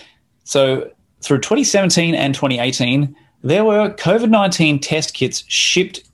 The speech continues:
globally. Now, <sighs> these are listed on the World Integrated Trade Solution website. This is a World Bank website. And they did change the listing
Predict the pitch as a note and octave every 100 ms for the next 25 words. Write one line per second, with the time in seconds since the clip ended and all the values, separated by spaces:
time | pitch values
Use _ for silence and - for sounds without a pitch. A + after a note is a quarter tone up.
0 | C3+ C3+ C#3 C3 A2 - - _ _ _
1 | _ _ _ _ _ _ - - C3 C3+
2 | C3 - - - - - - - - -
3 | _ - - - - - - _ _ _
4 | _ _ _ _ - - - - - -
5 | _ _ _ _ B2 E3+ G3+ G#3 E3 D3+
6 | C#3 B2+ A#2 B2+ B2+ G#2+ C3 C3 A2+ A2
7 | G#2+ - A#2+ A2 - A2 A2 G#2+ A2 G2+
8 | F#2 - - C3 C3+ C3+ C#3 B2+ A#2+ C3+
9 | C#3+ B2+ A2+ A#2 B2+ B2+ A2 A2+ A2+ -
10 | - _ _ - B2+ C3 - B2 A#2+ -
11 | _ _ _ _ _ _ - - - -
12 | C3+ C3 B2+ C3+ C3 B2+ F3+ A3 F3 -
13 | - D#3 D#3+ C#3+ - A2 A2+ A#2 - G2
14 | B2